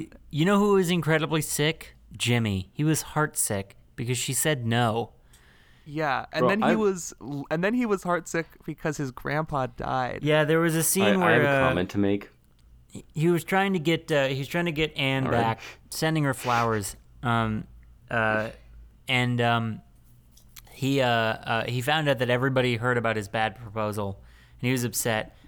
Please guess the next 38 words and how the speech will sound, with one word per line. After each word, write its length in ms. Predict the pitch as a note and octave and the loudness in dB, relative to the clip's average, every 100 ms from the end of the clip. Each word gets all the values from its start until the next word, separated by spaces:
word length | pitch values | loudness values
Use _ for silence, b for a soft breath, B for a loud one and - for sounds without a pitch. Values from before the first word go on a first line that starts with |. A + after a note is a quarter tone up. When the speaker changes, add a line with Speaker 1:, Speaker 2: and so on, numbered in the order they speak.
| - | -6
Speaker 1:
and 100 | A2+ | -2
he 80 | A2+ | -2
said 200 | - F#3+ | 0 0
Speaker 2:
Everybody 340 | A3 G3+ F#3 | 0 0 0
in 100 | D#3+ | -2
town. 260 | D#3 D3+ B2+ | 0 -2 0
I 80 | C#3 | -2
forgot 300 | G3 D#3 D#3 | -2 0 0
about 200 | B2+ A#2+ | -2 -4
that. 160 | A#2+ | -2
That 80 | - E3+ | 2 4
was 140 | G3 | 2
Speaker 1:
Every-, 40 | F#3+ | 0
Speaker 2:
crazy. 380 | D3+ C3 B2 E3+ | -2 -2 0 -2
Speaker 1:
everybody 500 | F#3+ A3 G3 F#3+ F3 | 0 -2 0 2 2
in 140 | D#3+ | 0
town, 460 | D3 C#3+ C3 A2 G#2+ | 0 0 0 -2 -4
instant 420 | D#3+ D#3 - D#3 C3+ | -2 -2 0 0 2
urban 260 | B2 A#2+ | 2 2
legend, 300 | A#2 G#2+ A2 - - - - - | 2 0 -4 -8 -20 -20 -6 0
urban 320 | C3 B2+ A#2 | 2 4 2
legend. 440 | A2+ G#2+ G#2 G2 - | 0 0 -2 -2 -4
And, 240 | A#2+ A2+ | -2 2
um, 340 | A2+ G#2+ G#2+ B B B B - | 4 4 0 B B B B -6
and 120 | B2+ A#2 | -2 0
he 120 | C#3 | 0
was 160 | C3+ | 0
like, 220 | B2+ A#2 G#2 | 2 2 4
"Ugh, 240 | A#2+ G2+ - - | 4 2 -4 -8
I 80 | A2 | -2
hope 140 | A#2 | 0
my 140 | A2+ F#2+ | 0 -2
grandfather 720 | G2 A2 A#2 A2 G2+ F#2+ G#3 | 0 2 4 2 0 0 0
doesn't 260 | G#2 G2 F#2 | 2 0 0
find 300 | G#2+ G2+ G2 | 0 2 4
out 140 | F#2 | 2
about 260 | F#2+ F#2+ - | 2 0 2
this." 280 | G#2 G2 | 0 -2